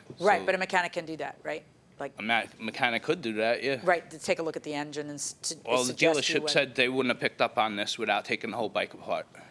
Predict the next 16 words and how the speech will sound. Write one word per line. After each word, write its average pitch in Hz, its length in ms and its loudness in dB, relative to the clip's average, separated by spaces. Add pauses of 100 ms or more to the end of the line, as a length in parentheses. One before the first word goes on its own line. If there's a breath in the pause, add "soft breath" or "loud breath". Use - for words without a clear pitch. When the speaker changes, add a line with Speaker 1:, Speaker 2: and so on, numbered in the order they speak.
(140 loud breath)
Speaker 1:
So - 160 4
it's - 160 -2
not, 240 180 2
it, 185 380 -4
they'd 208 140 4
have 220 140 4
to - 80 -14
take 202 120 -8
the 185 120 -4
engine 202 260 0
apart 269 300 2
to 262 60 -6
pick 294 180 -4
up 311 140 -2
on 330 140 -4
it? 339 80 -12